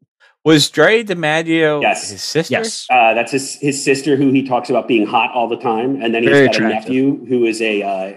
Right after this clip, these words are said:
Speaker 2: nasa level astrophysicist.
Speaker 3: Literal rocket scientist.
Speaker 1: Is it Sheldon?
Speaker 3: It, you see shades of Sheldon in, in
Speaker 1: Mm-hmm.
Speaker 3: this show. You can really see where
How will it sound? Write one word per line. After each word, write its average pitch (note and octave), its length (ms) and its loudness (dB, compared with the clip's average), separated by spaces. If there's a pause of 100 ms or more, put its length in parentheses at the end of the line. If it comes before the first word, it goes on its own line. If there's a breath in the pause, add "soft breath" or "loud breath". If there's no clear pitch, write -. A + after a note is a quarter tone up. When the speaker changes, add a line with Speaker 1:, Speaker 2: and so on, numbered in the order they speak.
(140)
Speaker 2:
nasa A#2 520 -2
level G#2+ 500 -4
astrophysicist. G#2+ 960 -6 (100)
Speaker 3:
Literal C#3+ 380 8
rocket A#2 400 2
scientist. G#2 680 -14 (400)
Speaker 1:
Is G2+ 120 -8
it F#2+ 120 -6
Sheldon? A2+ 540 0 (500)
Speaker 3:
It, G3 260 0
you G3+ 200 6
see C#4 260 6
shades A3 500 4
of D#3 120 -4
Sheldon A2 580 0 (500)
in, D#3 280 4
in E3 160 4
Speaker 1:
Mm-hmm. E3+ 80 4
Speaker 3:
this D3 140 4
show. B2 460 2
You D3+ 140 -2
can D#3+ 160 0
really E3+ 240 2
see E3+ 280 -2
where C3 460 -2